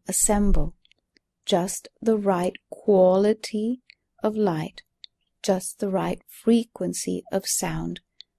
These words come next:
by which to assemble another version of you. Before you think this is rather too strange,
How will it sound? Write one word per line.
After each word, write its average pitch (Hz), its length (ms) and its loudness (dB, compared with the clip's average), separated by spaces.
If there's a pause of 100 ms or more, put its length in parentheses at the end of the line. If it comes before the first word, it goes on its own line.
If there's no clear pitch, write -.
(140)
by 185 160 -2
which 180 320 -6
to 190 320 -4
assemble 196 840 -2 (880)
another 180 560 -2 (120)
version 196 680 0 (200)
of 165 240 -8
you. 170 360 -10 (2250)
Before 208 600 4
you 208 280 0
think - 480 0 (120)
this 196 240 -6
is 196 180 -4
rather 196 560 0 (160)
too 294 260 6
strange, 208 800 -2